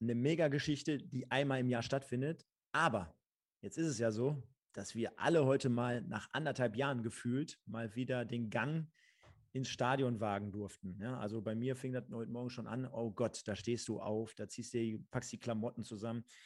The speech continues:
Jetzt habe ich auch noch, äh, kommen wir nachher ganz zum Schluss drauf zu sprechen, hab noch, äh, Kamera und, äh, Selfie-Stick und dies und Mikrofon eingepackt, denn ich habe am Rande des ganzen Spiels heute mehr gefilmt eigentlich als fast geguckt. Trotzdem, äh, schon heute Morgen die Leute eingepackt,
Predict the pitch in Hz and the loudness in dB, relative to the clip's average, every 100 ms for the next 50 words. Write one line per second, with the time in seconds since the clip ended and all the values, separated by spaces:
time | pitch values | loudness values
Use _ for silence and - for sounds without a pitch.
0 | - - - 120 107 - 113 110 101 127 | -16 -12 -2 0 0 -2 0 -2 -4 -6
1 | 107 104 113 113 120 127 107 117 113 107 | -6 -4 -4 -2 -2 -4 -4 -6 -6 -6
2 | 123 123 110 - 107 - 113 113 107 104 | -8 -6 -8 -8 -8 -6 -4 -4 -4 -4
3 | 110 - 113 104 123 127 120 107 120 117 | -6 -6 -8 -4 -2 0 0 -2 -2 -2
4 | 113 110 107 104 113 101 98 104 113 117 | -4 -4 -4 -6 -8 -6 -6 -8 -10 -12
5 | 110 123 120 113 - 117 117 104 - 104 | -4 -2 -2 -4 -6 -4 -4 -6 -8 -6
6 | 104 - 120 107 110 104 98 - 120 120 | -6 -6 -6 -4 -4 -4 -4 -6 -4 -4
7 | 110 113 113 113 120 117 - 110 117 - | -4 -4 -4 -4 -2 -4 -4 -4 -4 -8
8 | - - - - 131 123 131 117 147 165 | -20 -20 -16 2 4 6 6 6 6 8
9 | 151 135 - 147 139 - 160 160 131 123 | 6 6 4 2 0 0 0 4 2 4
10 | 123 123 139 131 147 156 123 123 123 131 | 2 2 2 2 0 0 -2 -4 -4 -6
11 | 127 117 - 127 - 120 180 - - _ | -4 -4 -4 -4 -4 0 -2 -2 -12 _
12 | - - _ - 139 - 151 143 139 123 | -20 -20 _ -2 -2 2 2 2 0 0
13 | 123 123 123 127 123 123 120 117 131 123 | 2 0 0 0 2 0 0 0 0 0
14 | 127 123 120 143 147 - 131 131 131 131 | 2 2 2 2 2 -2 0 -2 -2 -6
15 | 131 - | -6 -14